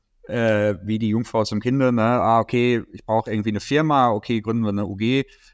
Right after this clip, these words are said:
ähm, wir brauchen ein Konto, wir brauchen dies, wir brauchen das“, ähm, also ein bisschen so, äh, reingerutscht bin. Bin ich auch der einzige Gründer, bin der einzige Gesellschafter und Geschäftsführer.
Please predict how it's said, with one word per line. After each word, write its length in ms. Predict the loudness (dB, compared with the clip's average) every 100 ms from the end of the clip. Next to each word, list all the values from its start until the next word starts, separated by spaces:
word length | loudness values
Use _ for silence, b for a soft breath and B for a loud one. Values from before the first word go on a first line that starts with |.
| _
ähm, 680 | -2 2 2 2 2 0 -4 -10
wir 140 | -16 -6
brauchen 300 | -4 -2 -2
ein 20 |
Konto, 440 | 0 2 2 2
wir 60 | 0
brauchen 280 | -2 -4 -2
dies, 260 | -4 -4
wir 60 | -6
brauchen 260 | -4 -2
das“, 400 | 0 0 0 -8 0
ähm, 360 | 2 2 0
also 260 | 0 -4 -2
ein 120 | -4
bisschen 320 | -6 -4 -2
so, 420 | 2 2 2 0 -8
äh, 520 | -20 _ -20 -8 -2
reingerutscht 440 | 0 0 -2 -4
bin. 180 | -2 -2 b b b _ _ _ _ 0
Bin 140 | 0
ich 160 | 2 0
auch 140 | 0
der 140 | 0
einzige 340 | -2 -2 -4 -2
Gründer, 360 | 0 2 2
bin 100 | 2
der 100 | 0
einzige 280 | -2 -4 -8
Gesellschafter 680 | -4 -2 0 -2 -2 -2 -2
und 140 | -2 -6
Geschäftsführer. 760 | -6 -6 -6 -4 -2 -2 -6